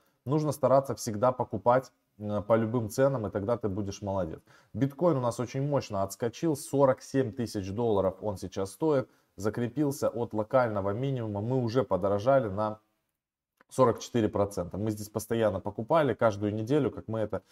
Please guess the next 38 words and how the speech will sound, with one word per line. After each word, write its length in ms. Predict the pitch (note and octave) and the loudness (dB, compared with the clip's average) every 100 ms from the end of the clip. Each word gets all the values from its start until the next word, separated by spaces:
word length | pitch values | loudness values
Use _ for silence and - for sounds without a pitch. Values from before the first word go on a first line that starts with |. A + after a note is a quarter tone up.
| _ _ - | _ _ -8
всегда, 540 | A#2+ G2 A#2 A#2 - - _ _ | -6 2 4 4 0 -16 _ _
а, 500 | F#2+ G2 F#2+ F#2 F2+ | 0 2 2 2 0
делаем. 380 | F2+ F2 D2+ D2+ | -2 -6 -8 -2
Поэтому 540 | A2 A#2+ C3+ C3+ C3+ - _ | 2 2 4 2 0 -4 _
выглядит 640 | G#2+ B2 F3 C#3+ A#2 G#2+ - | 4 6 8 6 2 0 0
всё 140 | G#2+ | -2
просто 360 | G2 C3+ C3 A2 | 4 2 2 -2
супер 340 | - A2 A2 | -4 -4 -4
круто, 340 | G#2 D3+ F#3+ B2 | 0 0 2 0
супер 380 | - B2+ A2 | 0 -2 -2
по 120 | G#2+ A2+ | 0 2
бычьи. 480 | B2+ E3 - A#2 - _ - | 2 0 0 -2 -6 _ 0
Я 240 | A2 C3+ | 4 6
думаю, 360 | B2 C3 A2 G#2 | 4 2 0 -4
что 280 | - G#2 | 0 2
могут 340 | G#2 B2+ A2 G2 | 2 2 2 0
быть 260 | G2+ A2+ | 0 -2
какие-то 440 | - F#2+ G#2+ G2 F#2 | -4 -4 -4 -2 -2
ещё 300 | F#2+ - G2 | -2 2 2
откаты, 460 | G2 - D3+ D3+ | 2 2 2 2
но 120 | G#2+ G2+ | -2 -4
в 80 | |
целом 400 | - C3+ C3+ A2+ | 0 4 6 4
у 20 | G2 | 2
нас 180 | G#2+ | 0
движение 520 | F#2 G2+ G2 B2 A#2 F#2+ | 0 -4 -4 -4 -2 -2
будет 320 | G#2+ G2+ F#2+ | -2 -4 -4
продолжаться 640 | G2 F#2 G#2 A#2 A2 F#2+ | -4 0 2 4 2 2
только 340 | - G#2+ G2 G2 | -2 -2 0 -4
вверх, 360 | G#2 C#3+ D3+ | 0 0 0
потому 340 | - G2 G2+ A2+ | -6 -6 -6 -4
что 240 | G2+ - _ _ _ | -2 -4 _ _ _
всему 420 | - - D#3+ E3+ | -8 2 4 6
ви-, 180 | D3+ A#2+ | 4 4
миру 480 | A2+ B2+ A2+ G#2 A#2+ - _ | 2 2 4 2 0 -10 _
на 160 | A#2+ C3+ | 0 2
сегодняшний 640 | D#3 D3+ C#3 C3 - B2 | 4 4 4 2 -2 -2
день 340 | G2+ G2 F#2+ | 0 0 -2